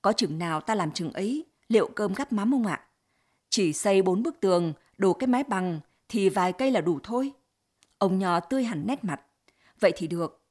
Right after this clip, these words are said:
cháu Hồng gửi về, tôi gom góp đề phòng khi đau yếu, cũng được hơn ba cây. Tôi đưa cả cho chị nhé, tôi sẽ rút sổ tiết kiệm." "Chưa cần đâu ông ạ, để thợ lấy nguyên vật liệu của con làm cho ông trước. Làm xong,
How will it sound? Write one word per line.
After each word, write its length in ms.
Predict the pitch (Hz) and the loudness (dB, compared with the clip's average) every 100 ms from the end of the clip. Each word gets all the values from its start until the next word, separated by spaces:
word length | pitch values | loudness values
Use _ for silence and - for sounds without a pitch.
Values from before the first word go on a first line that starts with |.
| _ _ _ | _ _ _
cháu 160 | - 208 | -2 0
Hồng 200 | 247 175 | 0 0
gửi 200 | 180 156 - | 0 0 0
về, 260 | 165 160 - _ - | -2 -2 -6 _ 0
tôi 120 | 202 | 2
gom 200 | 202 196 | 2 0
góp 260 | 247 302 180 | 0 -2 -2
đề 160 | 175 | -2
phòng 260 | - 175 156 | -2 -6 -4
khi 160 | - | -4
đau 180 | 226 208 | -2 -2
yếu, 340 | - 208 311 - _ - | -2 -4 -4 -10 _ -4
cũng 160 | 220 240 | -2 0
được 200 | - - | 0 0
hơn 200 | 202 208 | -2 0
ba 140 | 202 | -4
cây. 360 | - 214 214 - _ _ _ - | -4 -4 -4 -8 _ _ _ 2
Tôi 100 | 202 | 4
đưa 120 | 202 | 4
cả 240 | - 160 - | 0 -4 -4
cho 80 | 190 | -8
chị 200 | 196 - | -6 -4
nhé, 280 | 185 269 285 _ _ _ _ | -4 -4 -6 _ _ _ _
tôi 200 | - 190 | 2 2
sẽ 160 | 180 - | 2 -2
rút 160 | 277 - | -6 -4
sổ 140 | 165 | -6
tiết 240 | - 277 | -6 -6
kiệm." 180 | 185 156 - _ _ _ _ _ _ _ | -4 -4 -6 _ _ _ _ _ _ _
"Chưa 160 | - 247 | 2 2
cần 200 | 233 165 | 4 2
đâu 140 | 202 | 2
ông 160 | - 220 | 0 0
ạ, 240 | 185 156 _ _ _ _ | -2 -4 _ _ _ _
để 220 | 208 180 - | 2 2 0
thợ 220 | 196 - | -4 0
lấy 160 | 196 | 0
nguyên 180 | 226 294 | 2 0
vật 180 | 240 185 | 0 0
liệu 140 | 185 | -2
của 160 | - 165 | 0 -4
con 320 | - 233 233 220 _ - | -2 -2 -4 -6 _ -4
làm 220 | 185 151 | -4 -4
cho 140 | 214 | -4
ông 140 | 214 214 | -4 -2
trước. 260 | 277 311 _ _ _ _ _ - | -4 -6 _ _ _ _ _ -6
Làm 200 | 180 143 | -4 -4
xong, 360 | - 202 202 | -6 -4 -4